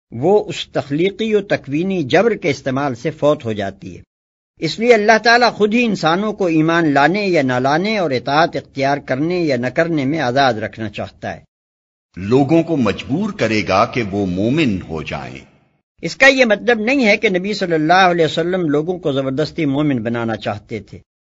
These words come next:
Speaker 1: اور اللہ تعالیٰ آپ کو ایسا کرنے سے روک رہا تھا۔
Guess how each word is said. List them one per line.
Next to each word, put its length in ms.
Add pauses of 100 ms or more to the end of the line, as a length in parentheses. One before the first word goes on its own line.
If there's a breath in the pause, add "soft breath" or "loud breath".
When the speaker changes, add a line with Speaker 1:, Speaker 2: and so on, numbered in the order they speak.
(140)
Speaker 1:
اور 160
اللہ 320
تعالیٰ 300
آپ 260
کو 80
ایسا 260
کرنے 320
سے 160
روک 280
رہا 200
تھا۔ 220